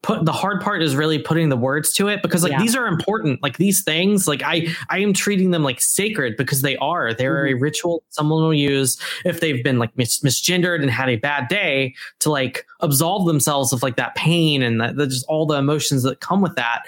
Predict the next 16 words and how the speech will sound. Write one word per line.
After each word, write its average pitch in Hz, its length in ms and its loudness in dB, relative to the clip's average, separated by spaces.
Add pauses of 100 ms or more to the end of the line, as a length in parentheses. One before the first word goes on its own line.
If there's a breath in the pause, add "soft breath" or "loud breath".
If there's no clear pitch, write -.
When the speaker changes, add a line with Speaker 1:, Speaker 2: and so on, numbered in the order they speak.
(160 loud breath)
Speaker 1:
to, 180 60 2
Speaker 2:
Mm-hmm. 151 180 2
Speaker 1:
to 135 100 -2
hopefully, 165 380 -2
like, 135 380 -2 (180 loud breath)
feel 175 260 2
better 151 320 0
afterwards. - 760 -4
And 123 120 0
so, 131 100 -2
like, 127 160 0
I 135 80 0
wanna 156 280 2
get 135 180 0
it 120 160 -4
right. 139 420 -4